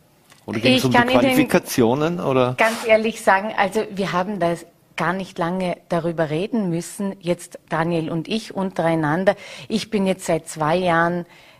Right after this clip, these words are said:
Speaker 2: als stellvertretende Clubobfrau mit Daniel im Club und in den Verhandlungen mit dem Koalitionspartner und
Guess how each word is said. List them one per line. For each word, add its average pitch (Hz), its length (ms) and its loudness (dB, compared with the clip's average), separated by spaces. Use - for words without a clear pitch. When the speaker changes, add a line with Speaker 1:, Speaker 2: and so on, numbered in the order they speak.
Speaker 2:
als 175 200 0
stellvertretende 185 800 -2
Clubobfrau 180 800 -4
mit 208 360 -2
Daniel 185 500 0
im 175 340 -4
Club 214 380 -4
und 180 400 -2
in 180 160 0
den 180 160 2
Verhandlungen 180 840 0
mit 175 140 -4
dem 175 160 -2
Koalitionspartner 175 1200 -2
und 175 280 0